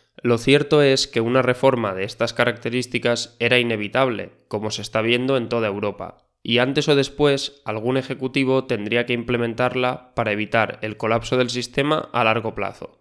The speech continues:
Sabiendo que la reforma difícilmente sería votada, Macron ha decidido hipotecar su figura a cambio de sacarla adelante empleando el recurso de aprobación sin votación parlamentaria,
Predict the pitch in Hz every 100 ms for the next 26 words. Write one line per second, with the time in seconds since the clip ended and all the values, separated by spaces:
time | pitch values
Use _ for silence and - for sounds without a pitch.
0 | _ _ _ _ _ _ - 110 123 151
1 | 160 160 147 135 123 139 120 101 90 -
2 | 104 104 120 135 127 135 127 104 90 -
3 | 104 117 123 123 127 107 104 - - 147
4 | 104 104 127 147 147 143 139 143 123 120
5 | - 113 113 110 104 120 - 135 139 127
6 | 135 120 - - 110 120 123 139 127 120
7 | 113 120 123 127 127 131 127 127 127 -
8 | 117 110 113 113 123 127 123 123 139 135
9 | - 101 98 - 104 104 123 131 131 135
10 | 113 113 107 120 120 120 117 98 92 98
11 | 87 64